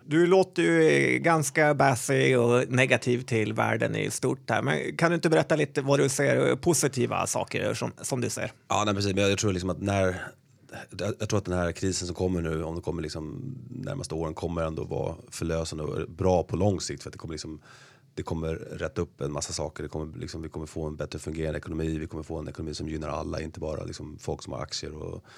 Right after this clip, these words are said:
Speaker 2: fastigheter. Vi kommer, liksom, ja, så att det, det kommer vara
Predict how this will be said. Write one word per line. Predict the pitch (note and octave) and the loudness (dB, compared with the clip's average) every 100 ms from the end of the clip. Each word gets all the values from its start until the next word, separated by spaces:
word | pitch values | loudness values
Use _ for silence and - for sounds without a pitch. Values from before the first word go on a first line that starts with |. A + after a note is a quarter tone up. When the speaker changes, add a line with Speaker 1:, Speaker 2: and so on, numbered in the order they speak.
| - - - | -20 -20 -12
Speaker 2:
fastigheter. | - D2+ E2 D#2 D#2 | -6 -4 -2 -2 -2
Vi | D#2 | -4
kommer, | D#2 D#2 | -4 -6
liksom, | D#2 D#2 D#2+ - C#2 - - - | -6 -6 -8 -10 -14 -14 -14 -10
ja, | - D2 - _ | -6 -6 -8 _
så | - | -12
att | - | -12
det, | E2 E2+ | -8 -8
det | D#2 | -8
kommer | - E2+ D#2+ | -6 -6 -4
vara | E2+ E2 | -2 -2